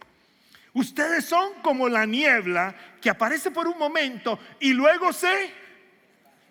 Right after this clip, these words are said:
desvanece". Uy, ahí nos atacó durísimo. Nos dijo,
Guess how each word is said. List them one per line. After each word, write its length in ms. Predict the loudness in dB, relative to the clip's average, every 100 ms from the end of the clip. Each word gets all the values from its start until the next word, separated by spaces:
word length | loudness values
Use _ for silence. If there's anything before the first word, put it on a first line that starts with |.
| _ _
desvanece". 880 | -4 -4 -2 0 0 0 -2 -4 -10 -10 -18 -20 _ _ _ _ _
Uy, 160 | -8 -6
ahí 180 | -8 -10
nos 160 | -10
atacó 380 | -8 -8 -6 -6
durísimo. 600 | -6 -8 -8 -10 -12 -16 -20 _ _ _ _ _ _ _ _ _ _ _
Nos 140 | -10 -6
dijo, 380 | -6 -6 -8